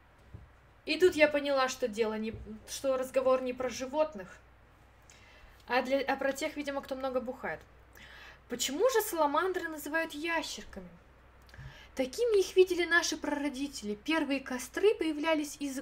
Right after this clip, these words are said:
из, из искр, падающих с небес во время извержения вулкана. Люди подхватывали их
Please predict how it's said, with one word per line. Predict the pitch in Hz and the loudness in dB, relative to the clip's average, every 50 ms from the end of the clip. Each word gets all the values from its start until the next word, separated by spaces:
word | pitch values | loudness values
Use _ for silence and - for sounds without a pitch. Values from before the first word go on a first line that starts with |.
| 254 247 - - | -8 -10 -10 -6
из, | 269 294 302 294 - - | -4 -4 -4 -4 -6 -8
из | 277 269 - - - - - | -10 -10 -10 -12 -14 -10 -6
искр, | 320 403 392 - - - - 220 208 208 - - - | -2 -2 -2 -2 -4 -6 -4 -4 -4 -6 -6 -2 2
падающих | 349 349 359 359 285 320 311 294 - 311 294 | 2 4 4 2 0 0 -2 -2 -2 -4 -4
с | - - - | -6 -6 -8
небес | 285 269 240 254 320 349 330 - | -8 -8 -4 -2 -2 -2 -2 -2
во | 247 262 262 | -2 0 0
время | 254 269 285 311 320 320 320 - | 0 2 0 0 0 0 -2 -2
извержения | - 285 254 247 254 277 269 - - 311 320 320 311 302 294 285 | -2 -2 0 0 0 0 0 2 2 2 2 2 4 2 2 2
вулкана. | - 285 320 330 320 - - 311 320 330 330 320 277 233 196 180 180 - - - - - - - - - - - - - - - - - - - - - - - - - | 2 0 -4 -4 -2 4 8 10 10 10 10 8 4 4 0 -4 -4 -10 -18 -20 -20 -20 -20 -20 -20 -20 -20 -20 -20 -20 -20 -20 -20 -20 -20 -20 -20 -20 -20 -18 -10 -2
Люди | 262 277 359 392 370 311 311 | 6 10 12 12 12 10 8
подхватывали | - - 311 302 - - 262 254 311 370 453 480 466 - 285 247 269 254 226 233 | 6 6 6 6 4 -2 2 6 8 10 10 10 8 4 -2 0 0 0 0 -2
их | 214 - 240 233 208 | -6 -6 -6 -6 -6